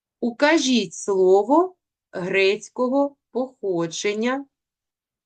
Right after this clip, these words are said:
Натисніть на паузу і оберіть варіант відповіді. Так,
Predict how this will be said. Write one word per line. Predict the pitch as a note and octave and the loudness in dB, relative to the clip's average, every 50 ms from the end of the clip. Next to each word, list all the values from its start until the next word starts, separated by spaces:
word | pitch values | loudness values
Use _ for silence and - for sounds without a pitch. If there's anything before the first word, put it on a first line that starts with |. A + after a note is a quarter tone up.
| _ _ - | _ _ -6
Натисніть | G3+ G#3+ A3+ A#3 - - A3 G#3 F#3 E3+ - - F3 D#3+ D#3+ - F3 | -2 -2 -2 -2 -2 -4 -4 -4 -4 -6 -6 -6 -6 -6 -4 -4 -2
на | E3+ D#3+ D#3 | -2 -2 -2
паузу | - - D3+ C#3+ C#3 D3+ F3 F#3+ G#3 B3+ D4+ F4+ F#4+ F#4+ _ _ _ _ _ _ _ _ _ _ _ - | -2 0 0 2 2 2 0 -2 0 2 2 2 2 0 _ _ _ _ _ _ _ _ _ _ _ -6
і | G#3 A3+ C#4+ - | -2 0 0 0
оберіть | - A3+ G#3+ E3+ F3 F3+ E3+ F#3+ A#3 C#4 - - | 0 0 0 0 2 0 0 0 -2 -4 -4 -2
варіант | G#3 F3 E3 E3 D#3+ E3+ G#3 A#3 A#3 - F#3 | -2 0 0 0 -2 -2 -4 -4 -6 -8 -8
відповіді. | F#3 F3+ E3 - F#3 F3 D#3+ E3 D#3+ D#3+ F3 E3+ E3+ E3+ - _ _ _ _ _ _ _ _ _ _ _ _ _ _ _ _ _ _ _ _ _ _ _ _ _ _ _ _ _ _ _ _ _ _ _ _ _ _ _ _ _ _ _ _ _ _ _ _ _ _ _ _ _ _ _ _ _ _ _ _ _ _ _ _ - | -8 -8 -6 -6 -6 -4 -2 -2 -4 -2 -2 -2 -2 -4 -10 _ _ _ _ _ _ _ _ _ _ _ _ _ _ _ _ _ _ _ _ _ _ _ _ _ _ _ _ _ _ _ _ _ _ _ _ _ _ _ _ _ _ _ _ _ _ _ _ _ _ _ _ _ _ _ _ _ _ _ _ _ _ _ _ 4
Так, | B3+ C4+ B3 A3 G3 E3+ D3+ D#3 _ | 6 6 8 8 6 4 2 0 _